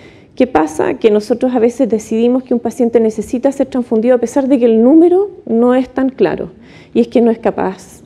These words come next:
de funcionar, ¿no es cierto? Entonces, muchos de estos trabajos, eh, en este, en esta población lo que hacen es justamente evaluar función. Y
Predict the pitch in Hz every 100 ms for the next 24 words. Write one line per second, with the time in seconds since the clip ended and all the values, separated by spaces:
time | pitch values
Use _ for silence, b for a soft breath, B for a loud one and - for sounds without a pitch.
0 | - 175 196 180 190 180 180 170 - -
1 | B B B B - 180 - 185 180 214
2 | 240 b b b 202 233 - 254 233 233
3 | 349 370 330 330 311 - 220 220 - 262
4 | 269 - 202 185 - 185 196 - 214 214
5 | 202 196 220 214 214 214 240 240 226 214
6 | 220 240 233 247 269 240 240 254 208 214
7 | 214 277 277 294 185 - B B B B
8 | B B B B B - 233 254